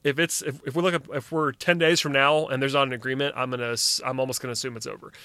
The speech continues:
and it won't be over. But it's, uh, it's tough. It's, it's a tough sell when you can't start until August.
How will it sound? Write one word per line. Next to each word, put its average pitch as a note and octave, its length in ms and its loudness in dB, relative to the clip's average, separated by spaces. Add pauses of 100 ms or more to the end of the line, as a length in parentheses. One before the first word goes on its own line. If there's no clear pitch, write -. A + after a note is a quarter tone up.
(160)
and C#3+ 80 4
it C#3+ 80 4
won't F3 160 8
be C#3 140 4
over. D3 440 2
But C3 160 0
it's, B2 240 -4
uh, A#2+ 300 -2 (960)
it's - 140 -6
tough. C#3 280 2
It's, - 220 -6
it's C#3+ 140 -6
a - 20 -6
tough G#3+ 220 4
sell D#3 260 6
when B2+ 220 -4
you C3+ 60 -4
can't D3+ 200 -2
start C#3 240 2
until B2 240 -4
August. A#2 480 -4